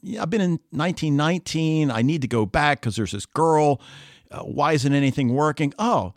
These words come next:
dude, what did you do to the basement? You changed things." "Well, we gotta turn it back," which <laughs> again, I mentioned how open Evelyn is and how I like that. And obviously for narrative purposes, his brother ha-,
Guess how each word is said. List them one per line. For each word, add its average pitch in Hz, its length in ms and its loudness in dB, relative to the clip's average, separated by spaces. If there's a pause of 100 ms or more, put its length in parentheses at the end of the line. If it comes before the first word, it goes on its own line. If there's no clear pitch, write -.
(120)
dude, 240 280 0
what 208 140 0
did 208 120 -2
you 196 60 0
do 214 180 -2
to 208 80 2
the 208 100 -4
basement? 214 440 -2
You 175 80 0
changed 254 440 0
things." 113 300 0
"Well, 196 140 -2
we 220 80 0
gotta 185 180 0 (160)
turn 180 200 4
it 139 100 0
back," 107 380 0 (420)
which 131 480 4 (340)
<laughs> - 360 -20
again, 220 500 0
I 175 140 2
mentioned 170 460 0
how 151 360 2
open 147 460 0
Evelyn 139 460 0
is 131 220 0
and 127 100 2
how 127 160 2
I 127 80 0
like 120 380 -2
that. 123 280 -2
And 147 320 -2
obviously 175 420 0
for 135 140 -2
narrative 110 640 2
purposes, 98 640 -2
his 98 140 -2
brother 98 560 0
ha-, 85 120 -6